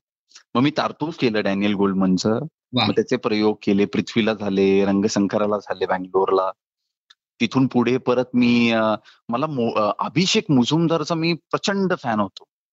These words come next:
Speaker 1: म्हणजे या प्रवासामध्ये. कारण की ज्या पद्धतीचं नाटक बसवायचा, जो विचार होता त्या नाटकाच्या मागे, मांडणी, मला या प्रचंड गोष्टी ब-, म्हणजे त्या, त्याच-, त्याच्या सगळ्याच गोष्टी मला खूप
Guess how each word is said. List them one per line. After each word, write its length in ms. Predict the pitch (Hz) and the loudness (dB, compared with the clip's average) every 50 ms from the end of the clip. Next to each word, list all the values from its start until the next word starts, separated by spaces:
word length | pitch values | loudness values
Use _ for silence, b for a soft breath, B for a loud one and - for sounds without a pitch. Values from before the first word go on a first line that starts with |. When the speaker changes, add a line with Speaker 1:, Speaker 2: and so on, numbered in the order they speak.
| _ _ _ _ _ _ _ _ _ - | _ _ _ _ _ _ _ _ _ -2
Speaker 1:
म्हणजे 180 | 101 98 107 | 0 2 2
या 80 | 113 120 | 2 0
प्रवासामध्ये. 680 | 120 - 110 104 107 113 113 - 120 113 104 92 98 | 0 -2 -4 -2 -2 -4 -4 -4 -4 -4 -4 -4 -4
कारण 320 | 92 - 113 110 110 120 123 117 | -2 -2 -2 0 0 0 -2 0
की 420 | - 131 127 131 131 127 127 127 127 - _ b b b b b b b _ _ 107 | 2 2 4 4 4 4 4 2 0 -2 _ b b b b b b b _ _ -2
ज्या 120 | 113 127 | -2 -2
पद्धतीचं 540 | - _ 131 117 107 123 131 135 123 139 135 | -2 _ -6 -2 -2 -2 -2 0 -2 0 0
नाटक 260 | 123 107 101 - 135 | 0 0 0 -2 -6
बसवायचा, 800 | 117 117 117 110 - - 117 110 107 101 - - 110 104 104 104 98 - 104 | -4 -2 -2 -2 -2 -2 -2 -2 -2 -2 -2 -2 -2 0 -2 -2 -4 -6 -2
जो 120 | 101 110 107 | 0 0 0
विचार 360 | 95 98 95 - - 117 113 | 2 0 0 0 0 -2 -2
होता 240 | 107 107 107 - 110 | -2 -6 -4 -4 -2
त्या 140 | - 117 107 | -2 -2 -2
नाटकाच्या 440 | 107 98 - - 107 101 - 110 | -2 -4 -4 -2 -4 -2 -2 0
मागे, 380 | 104 101 98 95 92 98 98 95 98 - _ _ _ _ _ _ _ _ _ _ _ _ _ _ _ - - | 0 0 0 2 2 2 4 2 2 -2 _ _ _ _ _ _ _ _ _ _ _ _ _ _ _ -6 -4
मांडणी, 640 | 120 104 98 98 101 104 117 110 113 110 107 101 98 92 _ _ _ b b b b b b _ - | -2 -2 -2 -2 -2 -4 -2 0 0 0 0 -2 -4 -6 _ _ _ b b b b b b _ -2
मला 140 | 110 110 | 0 0
या 100 | 120 120 | 0 0
प्रचंड 480 | 117 - 117 117 - - 139 143 139 135 | -2 -4 -6 -4 -2 0 2 2 2 2
गोष्टी 640 | 131 117 113 113 - _ 123 113 110 110 107 101 101 | 0 -2 -4 -8 -4 _ 0 2 4 4 4 2 2
ब-, 140 | 92 95 107 | 0 0 0
म्हणजे 420 | 104 101 98 98 98 101 98 107 | 0 2 2 2 2 2 2 0
त्या, 400 | 101 _ _ _ - 113 113 110 | -2 _ _ _ -2 -2 -2 -2
त्याच-, 420 | 98 _ _ - 110 107 - - - _ | -6 _ _ -6 -6 -6 -6 -16 -8 _
त्याच्या 220 | 120 104 - - | -6 -6 -6 -6
सगळ्याच 440 | - - - 101 107 117 139 156 135 | -4 -4 -2 -2 -2 -4 -4 -6 -4
गोष्टी 300 | 123 120 117 - - 110 | -4 -4 -4 -2 -4 -4
मला 200 | 107 107 104 104 101 | -4 -2 -2 -4 -6
खूप 160 | _ - 101 | _ -10 -12